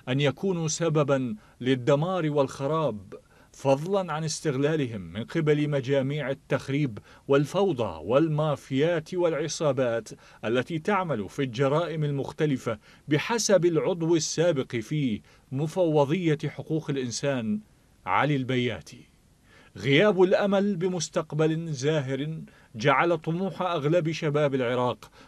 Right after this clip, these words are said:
هو الهجرة إلى أوروبا رغم مخاطر الموت غرقا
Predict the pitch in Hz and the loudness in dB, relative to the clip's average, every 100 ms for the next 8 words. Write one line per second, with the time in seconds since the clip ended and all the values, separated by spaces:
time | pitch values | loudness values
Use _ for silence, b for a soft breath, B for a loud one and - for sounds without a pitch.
0 | - 139 160 123 202 190 170 113 - 80 | -2 6 6 6 2 2 2 0 -6 -8
1 | 98 139 135 131 135 165 - 147 139 - | -2 2 2 2 2 -2 0 0 0 -6
2 | B B - 170 185 190 185 - 226 208 | B B 0 2 2 2 0 0 -2 0
3 | 190 180 156 139 165 151 156 131 139 117 | 0 0 0 -2 -2 -4 -4 -2 0 -2
4 | - 120 127 | -4 -6 -6